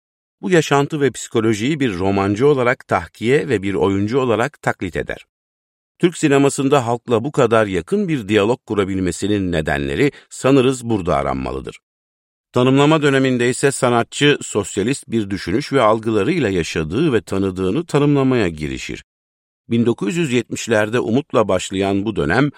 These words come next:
hayatının, yani sanatsal üretiminin sonuna dek sürmüştür. Güney'in bu ilk öykülerindeki özgünlük işlenen temadan çok bu temayı işleyiş biçiminde ortaya çıkmaktadır.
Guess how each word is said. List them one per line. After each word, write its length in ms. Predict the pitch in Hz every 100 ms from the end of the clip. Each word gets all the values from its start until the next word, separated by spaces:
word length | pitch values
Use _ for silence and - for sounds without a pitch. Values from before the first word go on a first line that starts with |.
| _
hayatının, 680 | - 104 101 101 107 104 101 - _
yani 360 | 107 110 110 92
sanatsal 560 | - 98 95 - 139
üretiminin 560 | 165 135 - 110 113 120
sonuna 500 | - 90 95 123 135
dek 220 | 113 -
sürmüştür. 640 | - 95 67 58 - - - _ _ _ _ _ _ _ _ _ _ _
Güney'in 440 | 131 139 151 190
bu 100 | 151
ilk 200 | 156 151
öykülerindeki 800 | 139 131 131 131 139 135 127 139
özgünlük 640 | 117 110 117 110 147 - 113
işlenen 460 | - 113 123 123
temadan 460 | 110 98 92 127 170
çok 380 | - 160 - 190
bu 80 |
temayı 360 | 165 127 101 147
işleyiş 440 | 170 - 123 135
biçiminde 400 | 98 90 92 90
ortaya 380 | 85 85 - 78
çıkmaktadır. 720 | - - 78 69 - 60 57